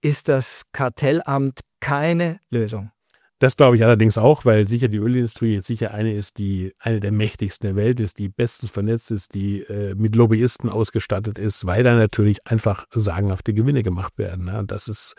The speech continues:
Speaker 2: ein Markt, der schwer zu kontrollieren ist. Nicht zuletzt gibt es ja die opec, ne, die, also das Kartell der, äh, Erdöl exportierenden Länder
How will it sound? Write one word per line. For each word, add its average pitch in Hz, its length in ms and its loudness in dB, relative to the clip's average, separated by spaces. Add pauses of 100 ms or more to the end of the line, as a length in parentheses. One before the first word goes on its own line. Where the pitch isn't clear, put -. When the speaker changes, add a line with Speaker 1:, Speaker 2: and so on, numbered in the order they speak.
(400)
Speaker 2:
ein 107 220 2
Markt, 104 360 2
der 107 100 4
schwer 113 260 0
zu 110 120 -4
kontrollieren 110 600 0
ist. 120 220 -2
Nicht 113 180 -2
zuletzt 104 380 -4
gibt - 180 -6
es 104 120 -6
ja 104 100 0
die 104 100 -2
opec, 120 480 0
ne, 107 260 -2
die, 98 340 -4 (520)
also 104 240 -6
das 101 300 -6
Kartell 131 560 6
der, 110 600 2
äh, - 60 -16
Erdöl 123 320 -2
exportierenden 117 840 0
Länder 147 520 4